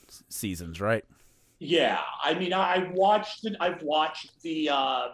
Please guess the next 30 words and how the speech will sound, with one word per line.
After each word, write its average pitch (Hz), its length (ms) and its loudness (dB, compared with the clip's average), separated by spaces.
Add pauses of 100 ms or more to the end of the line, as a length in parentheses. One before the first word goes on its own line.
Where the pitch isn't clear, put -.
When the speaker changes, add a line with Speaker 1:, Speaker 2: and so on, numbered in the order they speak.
(160)
Speaker 2:
the 135 60 -8
reboot. 135 560 0 (840)
You 139 140 -2
know, 123 260 -2
I'm, 131 180 4
Speaker 1:
Mm-hmm. 135 200 4
Speaker 2:
I'm 127 220 -2 (360)
pretty 147 240 -2
much 135 300 -2
up - 160 -4
to, 165 100 -4
I, 170 140 -2 (120)
I've 190 200 0
seen 160 420 -8 (100)
pretty 143 200 -6
much 113 240 -4
all. 117 160 -2
I 151 80 0
think 208 240 -4
there 165 120 0
are 135 60 0
a - 80 -6
couple 127 260 -4
of 120 80 -8
Jodie 113 280 -6
Whittaker 107 320 -8
episodes 98 440 -10
I 90 80 -4
haven't 90 300 -8
seen. 80 300 -18